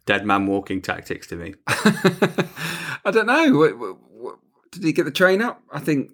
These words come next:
Speaker 2: maybe that's what, what they did. I don't know. It's, it's a bit unusual. You'd have thought he'd have gone with the players. So, <laughs> yeah, it's, uh, he was at pains to point that out, wasn't he? He's a man of the people, is Yemo. Yeah, I, you wouldn't want to interview him, though, would you?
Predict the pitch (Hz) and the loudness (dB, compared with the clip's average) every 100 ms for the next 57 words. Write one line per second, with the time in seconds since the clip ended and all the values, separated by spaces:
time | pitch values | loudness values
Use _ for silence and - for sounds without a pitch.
0 | _ 151 139 151 139 151 - - 110 135 | _ -4 0 0 0 -2 -2 -4 -2 -2
1 | 160 254 269 147 143 160 285 196 120 - | -2 -4 -2 0 0 0 -2 -4 -4 -4
2 | 147 - 180 113 127 160 120 113 123 123 | -4 -2 0 4 6 6 4 2 0 2
3 | 143 117 110 110 117 110 117 - _ _ | 2 2 0 2 2 2 -4 -16 _ _
4 | 113 117 - 123 123 87 85 139 - _ | -8 -8 -6 2 2 2 -2 -10 -16 _
5 | - - _ _ - 127 123 131 147 - | -20 -20 _ _ -2 2 4 4 2 -2
6 | 135 - 127 104 - 113 107 101 - - | -6 -2 -2 -2 2 4 4 2 -10 0
7 | 143 143 139 139 - 147 135 - - 120 | 2 4 2 0 2 2 2 -2 0 2
8 | 107 107 113 98 113 110 95 92 113 135 | 2 0 0 0 -2 -2 -4 -2 0 2
9 | 120 110 - 123 107 107 90 - - - | 2 0 2 2 2 -4 -6 -14 -20 -8
10 | - 107 113 110 95 95 95 123 _ _ | -4 2 2 4 2 -2 -4 -12 _ _
11 | 113 107 101 107 117 - 135 135 156 120 | 2 4 4 0 -2 -8 0 4 4 4
12 | 107 104 104 90 90 85 85 87 90 87 | 4 2 0 0 0 0 -2 -2 -4 -6